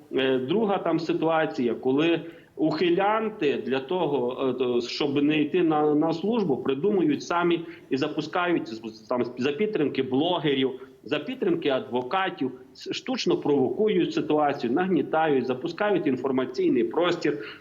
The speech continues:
для того, щоб формувалася якась загальна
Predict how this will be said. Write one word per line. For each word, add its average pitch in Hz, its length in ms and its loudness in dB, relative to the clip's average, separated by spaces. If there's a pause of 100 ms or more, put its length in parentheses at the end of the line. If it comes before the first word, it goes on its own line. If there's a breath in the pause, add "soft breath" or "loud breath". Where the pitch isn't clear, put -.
(140 loud breath)
для 139 220 2
того, 165 320 2
щоб 156 300 0
формувалася 147 800 2
якась 131 360 0
загальна 139 520 2